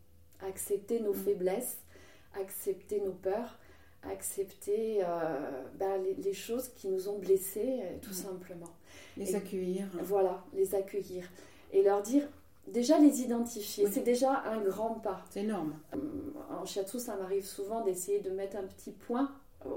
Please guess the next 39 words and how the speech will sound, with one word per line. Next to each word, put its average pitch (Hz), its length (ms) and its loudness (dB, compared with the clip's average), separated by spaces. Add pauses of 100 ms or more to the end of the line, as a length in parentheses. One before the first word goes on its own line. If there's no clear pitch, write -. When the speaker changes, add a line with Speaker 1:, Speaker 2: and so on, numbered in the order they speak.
Speaker 1:
aux 190 120 -2
gens 220 200 -4
en 226 40 -2
leur 196 200 0
disant, 190 360 -4
gentiment, 233 560 0
en 240 60 0
leur 185 160 0
disant, « 196 240 -6
Voilà, 196 240 4 (840)
peut-être 240 320 2
que 240 100 -2
cette 226 240 -2
chose, 240 300 2
il 220 80 -4
faudrait 214 320 -2
regarder, 208 800 6
peut-être 214 280 -2
que 220 100 -4
cette 262 260 0
chose, 208 500 -2
vous, 185 340 -10
voilà. » 190 300 0 (540)
Euh, 139 300 -2
moi, 202 160 0
je 196 100 -6
n'oblige 185 260 -6
personne, 196 340 -6
bien 170 140 -2
évidemment, 185 460 -6 (260)
mais 202 140 0
je 214 100 0
conseille 240 480 -2
toujours, 214 400 -4
parce 190 200 -2
que 214 80 -4
parfois, 220 340 0
la 247 120 2
personne, 277 540 4